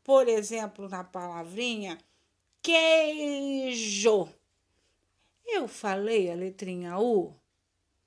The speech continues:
Acho que não, né? Porque a palavrinha é queijo. É um dígrafo e a gente não pronuncia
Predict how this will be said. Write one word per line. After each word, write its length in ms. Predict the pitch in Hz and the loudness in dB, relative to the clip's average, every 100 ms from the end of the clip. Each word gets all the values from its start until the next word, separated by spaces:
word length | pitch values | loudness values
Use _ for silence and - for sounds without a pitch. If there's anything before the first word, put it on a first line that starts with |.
| _ _ _ - | _ _ _ -14
Acho 240 | - - | -14 -12
que 140 | - 247 | -8 -6
não, 380 | 440 349 294 | -2 0 0
né? 420 | 302 302 294 185 - _ _ - | 0 0 -2 -4 -10 _ _ -20
Porque 340 | 170 - 185 | -20 -10 -8
a 80 | 165 | -8
palavrinha 720 | - 165 170 170 240 240 185 | -10 -12 -12 -10 -8 -8 -8
é 200 | 190 180 _ _ _ - | -8 -10 _ _ _ -2
queijo. 1900 | 277 294 320 320 311 302 302 294 285 277 269 262 240 208 190 185 220 208 - _ _ _ _ _ _ _ _ | 6 6 6 0 -2 -2 -2 -2 0 -2 -2 -4 -6 -6 -6 2 4 4 0 _ _ _ _ _ _ _ _
É 160 | - 180 | -16 -12
um 340 | 175 175 175 151 | -12 -14 -16 -16
dígrafo 840 | - 170 175 180 214 294 320 403 - | -16 -14 -12 -10 -8 -8 -8 -10 -10
e 180 | 240 208 | -4 -4
a 80 | 185 | -4
gente 440 | 185 185 - 190 | -8 -10 -8 -4
não 520 | 202 202 185 175 175 | -2 -2 -4 -8 -10
pronuncia 1000 | 180 214 240 294 403 - - 311 277 302 | -6 -6 -4 -4 -6 -6 -4 -2 -4 -8